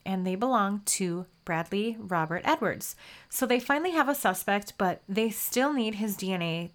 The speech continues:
to match the D N A of the unknown killer. So, all right, who is this asshole? Well,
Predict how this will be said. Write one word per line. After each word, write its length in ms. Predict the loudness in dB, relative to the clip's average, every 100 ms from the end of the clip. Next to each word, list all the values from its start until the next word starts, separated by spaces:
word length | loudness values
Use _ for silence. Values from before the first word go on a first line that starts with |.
| -6
to 120 | 0
match 340 | 0 0 -4
the 120 | -4
D 180 | -4 -2
N 100 | -2
A 180 | -2 -4 -4
of 140 | -6
the 140 | -8 -4
unknown 380 | -2 0 -2 -4
killer. 380 | -8 -12 -12 -16 -20 -20 -20 _ -6
So, 300 | -2 4 4
all 560 | 6 4 4 2 2
right, 240 | 2 0 -6 _ _ _ -20 _ _ _
who 260 | -4 0
is 320 | 2 2 0 0
this 200 | -4 0
asshole? 580 | 0 0 -6 -10 -10 -14 _ -8 -8 -16 _ _ _ _ -16 0
Well, 520 | 6 8 8 6